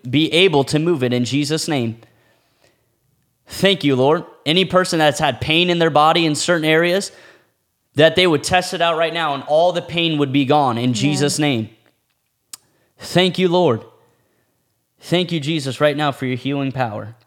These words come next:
Speaker 2: Amen.
Speaker 1: Hallelujah. You got anything?
Speaker 2: No.
Speaker 1: Anything to say? Well, guys,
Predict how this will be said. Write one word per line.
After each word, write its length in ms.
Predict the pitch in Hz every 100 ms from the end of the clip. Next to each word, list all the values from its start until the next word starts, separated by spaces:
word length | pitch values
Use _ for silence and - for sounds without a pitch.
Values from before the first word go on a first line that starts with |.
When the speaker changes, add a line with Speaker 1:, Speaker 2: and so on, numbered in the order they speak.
| -
Speaker 2:
Amen. 320 | 208 196 196 190 _ _ _ _ _ _ _ _ _ _ _ - _ _ _ _ _ -
Speaker 1:
Hallelujah. 680 | 117 135 135 131 127 110 110 117
You 120 | 110
got 120 | 113
anything? 320 | 113 113 117 135 _ _ _
Speaker 2:
No. 220 | 214 220 262 -
Speaker 1:
Anything 440 | 104 107 110 110 110
to 40 |
say? 180 | - 123 127 _ _ _ _ - - -
Well, 180 | 139 156
guys, 380 | 151 156 -